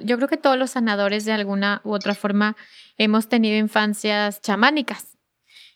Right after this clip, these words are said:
infancias durísimas, ¿no? Es como si el alma hubiera elegido como que en est-, "Esta es mi última encarnación,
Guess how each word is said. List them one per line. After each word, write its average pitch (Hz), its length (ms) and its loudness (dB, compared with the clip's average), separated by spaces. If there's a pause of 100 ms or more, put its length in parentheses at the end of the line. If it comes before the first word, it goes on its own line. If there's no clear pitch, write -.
infancias 208 680 0
durísimas, 208 880 -2
¿no? 233 300 0
Es 220 140 0
como 277 240 2
si 247 240 0
el 208 200 0
alma 208 360 0
hubiera 233 200 0
elegido 226 600 0 (460)
como 226 240 2
que 226 440 0
en 240 160 2
est-, 247 200 2
"Esta 277 260 2
es 330 60 2
mi 359 120 0
última 311 340 2
encarnación, 247 880 4